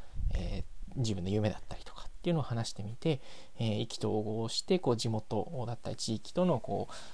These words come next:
う、なんだろうな、あの、道先案内人になってくれるような人っていうのをやっぱり探しておくと、あの、すごくすごくその地方移住、えー、生活が、あの、なんていうか、豊かなものになるのかななんていうことを思っ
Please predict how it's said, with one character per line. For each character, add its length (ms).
う、 40
な 80
ん 60
だ 80
ろ 80
う 40
な、 220
あ 140
の、 120
道 100
先 360
案 180
内 160
人 160
に 80
な 120
っ 20
て 100
く 60
れ 60
る 80
よ 40
う 60
な 40
人 200
っ 20
て 100
い 20
う 40
の 100
を 20
や 60
っ 40
ぱ 60
り 40
探 200
し 100
て 100
お 100
く 200
と、 420
あ 60
の、 100
す 140
ご 100
く 100
す 120
ご 100
く 300
そ 160
の 100
地 160
方 220
移 80
住、 280
え 400
ー、 40
生 200
活 240
が、 200
あ 60
の、 240
な 80
ん 40
て 80
い 20
う 40
か、 80
豊 220
か 100
な 160
も 120
の 80
に 80
な 80
る 80
の 80
か 140
な 120
な 100
ん 60
て 100
い 20
う 20
こ 80
と 140
を 20
思 120
っ 20